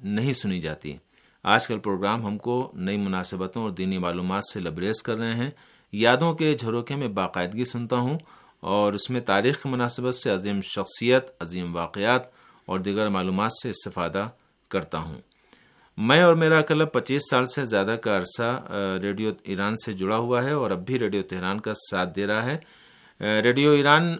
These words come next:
میرے لیے ایک استاد کا کام دیتا ہے۔ ہر موقع پر ریڈیو ایران اور اسٹاف نے سامعین کی حوصلہ افزائی کی ہے۔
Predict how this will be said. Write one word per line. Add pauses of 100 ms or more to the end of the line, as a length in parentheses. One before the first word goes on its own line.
(120)
میرے
لیے
ایک
استاد
کا
کام
دیتا
ہے۔
ہر
موقع
پر
ریڈیو
ایران
اور
اسٹاف
نے (140)
سامعین
کی
حوصلہ
افزائی
کی
ہے۔